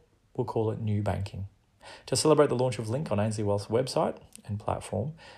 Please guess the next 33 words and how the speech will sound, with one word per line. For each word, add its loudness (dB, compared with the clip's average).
until 2
four 0
P -2
M 0
today, 2
we're 2
reducing -2
fees -4
for -8
purchase -6
to -10
just -4
two -8
percent. -8
There 8
is 6
a 0
minimum 2
of -2
two -8
thousand 0
dollar 0
purchase -4
and -2
maximum 0
online 0
purchase -6
of -6
a -2
hundred -4
thousand -4
dollars. -6
However, 2